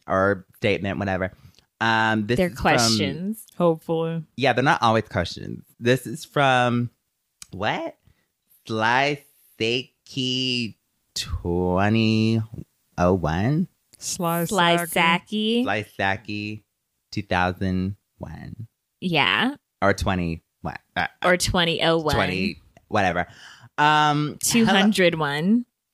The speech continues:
Speaker 1: hello, hello, Cardassians. I have a question for Chloe and Kim.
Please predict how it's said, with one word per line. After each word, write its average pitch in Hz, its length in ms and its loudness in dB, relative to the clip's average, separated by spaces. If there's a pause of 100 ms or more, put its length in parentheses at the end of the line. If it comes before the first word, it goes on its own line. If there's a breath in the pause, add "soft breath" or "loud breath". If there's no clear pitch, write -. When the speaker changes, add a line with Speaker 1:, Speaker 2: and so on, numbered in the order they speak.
(400 loud breath)
Speaker 1:
hello, 233 420 0
hello, - 20 0
Cardassians. 95 1000 -4 (360)
I 160 120 0
have 196 140 0
a 180 60 2
question 147 520 -2
for 143 140 -2
Chloe 92 580 0
and 117 200 -2
Kim. - 480 -14